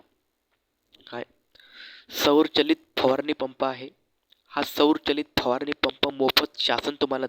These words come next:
देत आहे. यासाठी तुम्हाला ग्राहक सेवा केंद्रावरती जाऊन हा फॉर्म भरायचा आहे, जेणेकरून तुम्हाला सौरचलित सौर पंप मिळणार आहे. यासाठी शंभर टक्के अनुदान शासन तुम्हाला देणार आहे. त्यासाठी तुम्हाला ग्राहक सेवा केंद्रात जाऊन फॉर्म भरून घ्या मित्रांनो, लवकरात लवकर.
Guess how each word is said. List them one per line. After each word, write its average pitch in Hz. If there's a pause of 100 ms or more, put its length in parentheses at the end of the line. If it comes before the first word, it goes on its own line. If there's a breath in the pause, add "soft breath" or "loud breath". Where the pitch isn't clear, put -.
देत 123
आहे. 127 (840 soft breath)
यासाठी 139
तुम्हाला 131 (680)
ग्राहक 135
सेवा 143
केंद्रावरती 135
जाऊन 131
हा 139 (180)
फॉर्म 143
भरायचा 160
आहे, 135
जेणेकरून 147
तुम्हाला 131
सौरचलित 143 (1000)
सौर 147
पंप 139
मिळणार 135
आहे. 131 (120)
यासाठी 131
शंभर 135
टक्के 143
अनुदान 135
शासन 147
तुम्हाला 143
देणार 135
आहे. 135 (1600 soft breath)
त्यासाठी 147
तुम्हाला 131
ग्राहक 131
सेवा 135
केंद्रात 135
जाऊन 139
फॉर्म 131
भरून 127
घ्या 120
मित्रांनो, 113
लवकरात 117
लवकर. 139